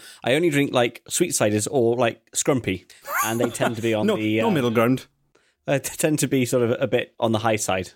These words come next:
Speaker 1: alcohol-wise, and yeah, get ruined on them.
Speaker 2: I can imagine, yeah, if, if your only two options are really sweet ciders and then cider that's so dense you have to chew it, then you're gonna have a bad time. I went through a phase of drinking, um,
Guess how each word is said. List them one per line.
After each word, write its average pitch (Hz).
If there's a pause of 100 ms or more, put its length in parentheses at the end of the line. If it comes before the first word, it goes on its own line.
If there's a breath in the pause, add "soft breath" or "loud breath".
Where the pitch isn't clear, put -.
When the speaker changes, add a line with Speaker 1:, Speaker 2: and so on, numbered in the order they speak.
(100)
Speaker 1:
alcohol-wise, 101
and 107
yeah, 160
get 123
ruined 127
on 101
them. 101
Speaker 2:
I 127
can 147
imagine, 151
yeah, 131
if, 117
if 147
your 165
only 170
two 160
options 131
are 117 (560 soft breath)
really 131
sweet 123
ciders 101 (200 soft breath)
and 123
then 117
cider 120
that's 120
so 117
dense 117
you 117
have 113
to 107
chew 131
it, 80 (100)
then 120 (120)
you're 135
gonna 131
have 117
a 113
bad 107
time. 95 (160)
I 143
went 143
through 139
a -
phase 127
of 110
drinking, 120
um, 113